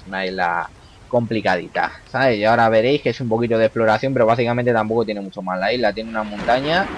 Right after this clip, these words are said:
¿sabes? Ahí de metal, luego tiene eso del medio que iremos un día a explorar y básicamente da la vuelta y es playa, o sea, tampoco tiene mucho más, la verdad, esta isla.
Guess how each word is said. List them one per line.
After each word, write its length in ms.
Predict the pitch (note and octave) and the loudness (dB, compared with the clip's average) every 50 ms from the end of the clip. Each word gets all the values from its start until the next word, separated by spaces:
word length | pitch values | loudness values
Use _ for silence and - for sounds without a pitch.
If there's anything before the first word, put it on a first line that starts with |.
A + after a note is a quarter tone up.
| - - - - - - - - | -12 -14 -14 -14 -12 -10 -4 0
¿sabes? 340 | A#2 A2+ C3 C#3 C3+ - | 2 4 4 4 4 2
Ahí 560 | B2+ G#2+ A2+ A#2 B2 B2 B2 A#2+ A#2+ A2+ A2+ A2+ | 2 2 2 2 2 0 0 0 0 0 0 0
de 140 | A2 A2+ | 0 0
metal, 580 | A2+ A2+ A2+ A2 C#3+ D3 D#3 E3 F3+ F#3 F3+ - - - | 0 -2 0 2 4 4 6 6 6 4 4 2 -2 0
luego 240 | B2 C3 B2+ B2+ | 4 4 6 6
tiene 300 | A#2 B2+ C3 B2+ C3 C3 | 4 2 0 2 0 0
eso 200 | C3 - - B2 | 0 0 0 0
del 200 | A#2 A#2+ A#2+ A#2+ | 0 0 0 0
medio 320 | B2 C3+ C#3+ C#3+ C3 A#2+ G2+ | -2 -2 -2 0 0 0 0
que 100 | G#2 G#2 | 0 -2
iremos 400 | G#2+ A2+ A#2 A#2+ B2 A#2+ - - | -2 -2 -2 -4 -4 -6 -8 -10
un 140 | A#2 A#2 A#2+ | -8 -2 0
día 100 | B2 A#2 | 0 0
a 20 | |
explorar 440 | A#2 - B2+ A#2 A#2+ C3 D3 E3+ F#3 - - - - - - - - - - - - - | 0 0 -2 2 4 6 6 6 4 2 -4 -14 -20 -20 -20 -20 -20 -20 -20 -20 -14 -6
y 80 | - A2+ | 2 4
básicamente 760 | A#2+ B2+ C3 C#3+ C#3 C#3+ C#3+ C#3+ D3 C#3+ C3+ D3 D3 D3+ D3 | 4 6 6 6 4 4 4 4 4 6 6 8 8 8 8
da 120 | C#3 C#3+ | 8 8
la 140 | C#3 C3+ C3 | 8 8 8
vuelta 320 | C3 C#3 C#3+ C#3 C3 C#3 C#3 | 6 6 4 4 6 6 6
y 60 | C3+ | 6
es 60 | G#2+ | 4
playa, 400 | - - A#2+ A#2+ A2 F#2 F2 E2+ | 4 4 4 4 4 4 2 0
o 20 | D#2+ | 0
sea, 240 | - G2 F#2 G2 | 0 0 0 2
tampoco 400 | F2+ G#2+ G#2+ G#2+ G#2+ A2+ A#2+ A#2 | 2 0 -2 -2 -2 0 0 0
tiene 520 | G2+ A2 G#2 G#2 G#2 G#2 G#2 G#2 G2+ G2+ G2+ | 0 -2 -6 -6 -6 -4 -4 -2 -2 -4 -4
mucho 300 | G#2 G#2 F#2+ - A2 G2+ | -8 -10 -8 -8 -8 -6
más, 240 | G#2 G#2 G#2 G#2 G2+ | -4 -4 -4 -2 -2
la 100 | G2+ G2 | -2 -4
verdad, 220 | G2+ G2+ G#2 G#2 | -2 -2 -2 -4
esta 240 | G2+ - - G2 G#2 | -4 -4 -6 -4 -4
isla. 340 | G#2+ G#2 G#2+ G#2+ G#2+ A#2 | -4 0 0 0 0 0